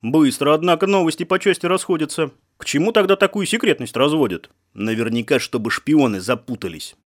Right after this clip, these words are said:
А еще поздравили с присвоением звания старшего матроса.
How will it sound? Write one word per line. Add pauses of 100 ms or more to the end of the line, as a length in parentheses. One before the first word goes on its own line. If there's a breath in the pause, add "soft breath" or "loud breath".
(200)
А
еще
поздравили
с
присвоением
звания
старшего
матроса.